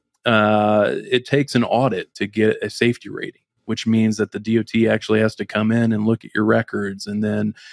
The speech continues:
based on the violations they find in those records, then they issue the safety rating. The, the issue with that, according to the F M C S A,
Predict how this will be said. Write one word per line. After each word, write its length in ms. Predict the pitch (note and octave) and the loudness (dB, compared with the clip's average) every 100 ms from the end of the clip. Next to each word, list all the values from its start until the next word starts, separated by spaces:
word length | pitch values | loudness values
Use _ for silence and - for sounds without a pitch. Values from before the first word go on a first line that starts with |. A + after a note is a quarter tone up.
| - A2 | -4 0
based 260 | A2 - | 0 0
on 80 | G#2 | 0
the 60 | G2 | 2
violations 640 | G2+ G#2 G#2+ G#2+ G#2+ - | 2 2 2 0 -4 -4
they 120 | G#2 | -4
find 380 | - A#2 C#3 G#2+ | 0 2 4 2
in 140 | F#2+ | 0
those 380 | F#2+ F#2+ G2 - - | -4 -6 -6 -12 -4
records, 720 | G2 F#2 F#2+ G#2 A2 - - | -2 0 0 -2 -2 -10 -8
then 180 | G#2 G#2 | -4 -2
they 160 | G#2 G#2 | 0 0
issue 340 | A2 A2 G#2+ | -2 -2 -2
the 100 | G2+ | -2
safety 380 | - B2 A#2 G2 | 0 0 0 -6
rating. 360 | F2+ F2 D#2+ - - - - - | -8 -10 -12 -16 -20 -20 -20 -2
The, 560 | G#2+ G#2+ G#2 G#2 A#2 C3 | 2 2 2 2 0 -2
the 240 | A2 A2 | 0 2
issue 320 | E3+ - G#2+ G2 | 2 2 -2 0
with 180 | F#2 | -2
that, 260 | - F#2+ A2 | 0 2 2
according 420 | G2+ G#2 G2 F#2+ | 0 0 0 -2
to 80 | - | -4
the 100 | G2 | -2
F 160 | F#2+ G2+ | -2 -4
M 80 | G2 | -6
C 200 | - G2 | -4 -4
S 180 | - | -2
A, 220 | G2 G2 | -4 -2